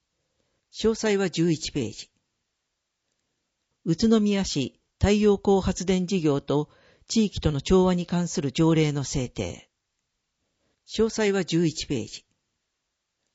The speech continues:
六年度一般会計補正予算第七号。定額減税補足給付金で給付額に不足が生じる方に対し、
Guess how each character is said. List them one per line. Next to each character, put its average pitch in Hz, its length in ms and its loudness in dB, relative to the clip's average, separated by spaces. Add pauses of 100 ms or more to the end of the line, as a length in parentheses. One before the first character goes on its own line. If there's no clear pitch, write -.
(600)
六 214 260 2
年 214 220 2
度 139 260 -2 (360)
一 170 200 -4
般 247 220 0
会 214 180 0
計 202 220 2
補 185 160 -2
正 170 260 2
予 156 120 0
算 - 280 -8 (460)
第 165 240 2
七 131 220 -2
号。 - 320 -8 (1600)
定 220 200 6
額 226 260 0
減 190 220 0
税 131 360 -4
補 - 140 4
足 226 280 2
給 190 200 -2
付 - 140 -6
金 160 240 -6
で 147 240 -4 (360)
給 247 160 2
付 233 140 -4
額 202 240 -2
に 165 100 -4
不 156 80 -6
足 214 260 -2
が 190 120 -2
生 190 200 -2
じ 185 120 -2
る 180 100 -2
方 180 220 -4
に 131 120 -4
対 139 240 -6
し、 - 260 -12